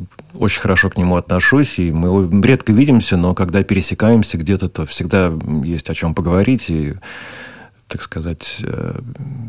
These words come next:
прекрасный человек. И вот тогда он, тогда у него уже была эта идея где-то в конце восьмидесятых вот сделать первую независимую вот такую вот, э, разговорную радиостанцию. Но не только разговорную, там еще и должна была быть какая-то музыка.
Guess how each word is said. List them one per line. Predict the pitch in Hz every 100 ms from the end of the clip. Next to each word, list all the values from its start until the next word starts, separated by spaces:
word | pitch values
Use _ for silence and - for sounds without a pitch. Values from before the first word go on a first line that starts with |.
| 107
прекрасный | 98 - 117 - 76
человек. | - 82 - - - - - -
И | 98
вот | 135 -
тогда | 120 117 120 196
он, | 214 117 120 113
тогда | 104 123 117
у | 101
него | 90 87 113
уже | 127 90
была | 101 92 95
эта | 92 - 82
идея | 80 117
где-то | 117 92
в | 90
конце | 90 85 90
восьмидесятых | 80 - 76 69 - 101 120 98 82
вот | - - - -
сделать | 76 - 92 101 -
первую | 87 95 90
независимую | 85 76 76 80 - 87 78
вот | 73 71
такую | - - 78 73
вот, | 73 - -
э, | 69 65 64
разговорную | 107 92 92 87 95 110 101 90
радиостанцию. | 92 87 92 - - - -
Но | 85
не | 139
только | - 107 101
разговорную, | 165 - 85 78 73 73 69 73 85
там | 80 64
еще | - 92
и |
должна | 101 73 80
была | 87 82 82
быть | -
какая-то | - 85 92 107
музыка. | 95 73 - - -